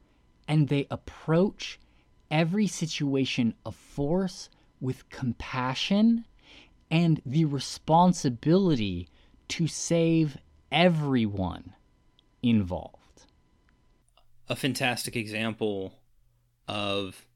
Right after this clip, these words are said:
Speaker 2: Spider-Man seeking to save everyone comes when, in Dan Slott's run,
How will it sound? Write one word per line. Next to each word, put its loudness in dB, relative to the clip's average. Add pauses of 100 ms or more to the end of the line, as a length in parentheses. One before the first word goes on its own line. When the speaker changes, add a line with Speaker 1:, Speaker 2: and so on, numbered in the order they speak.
(260)
Speaker 2:
Spider-Man -4
seeking -4
to -12
save -6
everyone -6
comes -10 (480)
when, -10 (560)
in -8
Dan -8
Slott's -4
run, -12